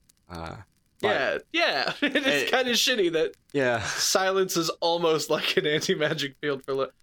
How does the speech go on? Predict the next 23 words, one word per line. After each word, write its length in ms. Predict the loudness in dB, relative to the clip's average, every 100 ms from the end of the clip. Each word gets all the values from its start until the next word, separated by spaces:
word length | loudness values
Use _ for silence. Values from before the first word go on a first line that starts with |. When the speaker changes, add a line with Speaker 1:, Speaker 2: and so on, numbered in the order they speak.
| _ _
Speaker 2:
huh. 240 | -2 -2 2
Speaker 1:
Yeah, 360 | 2 2 0 0
no, 160 | 0
I 160 | 0 0
like 200 | 0 0
that 100 | 0
anti-magic 460 | 0 0 0 0 0
field 200 | 0 2
is 40 | 0
like 140 | 0
an 60 | 0
eighth 160 | 0
level 180 | 0 0
spell, 300 | 0 0 -2
'cause 140 | -2 -2
that 260 | -2 -2
feels 240 | -2 0 0
about 240 | 0 0
right, 320 | 0 -2 -4
because 440 | -6 -4 0 0 0
you 80 | 0
don't 180 | 0
wanna 320 | 0 0 0